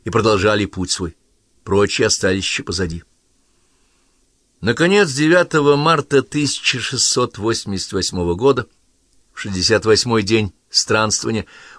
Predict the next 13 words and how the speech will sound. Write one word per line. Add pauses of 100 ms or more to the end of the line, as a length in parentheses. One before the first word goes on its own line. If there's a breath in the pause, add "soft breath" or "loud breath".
уехавшие
вперёд
достигли
устья
реки
у
мыса (200 loud breath)
Грация-Садьяс (720)
и
пустились
в
открытое
море,